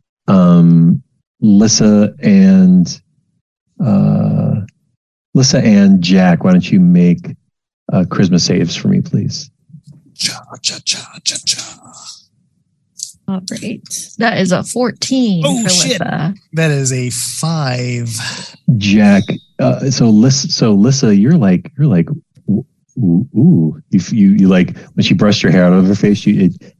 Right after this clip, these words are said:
Speaker 1: kinda made you actually a little flustered for a second.
Speaker 3: <laughs> Mm.
Speaker 1: And, uh, and Jack,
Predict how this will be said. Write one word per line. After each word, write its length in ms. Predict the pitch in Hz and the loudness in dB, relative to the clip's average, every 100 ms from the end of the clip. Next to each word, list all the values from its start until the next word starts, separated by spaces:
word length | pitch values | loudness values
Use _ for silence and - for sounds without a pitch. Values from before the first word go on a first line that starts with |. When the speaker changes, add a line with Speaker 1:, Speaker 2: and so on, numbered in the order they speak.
| _ | _
Speaker 1:
kinda 160 | - 92 | 0 4
made 220 | 90 90 | 4 4
you 100 | 90 | 2
actually 260 | 90 - 92 | 2 2 2
a 40 | |
little 160 | 90 85 | 2 0
flustered 600 | - 95 - 113 110 113 _ _ _ - - | -2 -4 -2 -2 -2 -4 _ _ _ -20 -6
for 60 | 120 | -4
a 40 | |
second. 400 | 113 127 123 135 - | -2 -2 0 -2 -4
Speaker 3:
<laughs> 40 | - - - - | -12 -16 -14 -4
Mm. 60 | 104 | 0
Speaker 1:
And, 240 | 104 95 | 0 2
uh, 300 | 92 87 82 85 - _ - | 2 2 2 -2 -8 _ -2
and 160 | 104 | 0
Jack, 420 | 87 95 98 120 | 2 2 2 0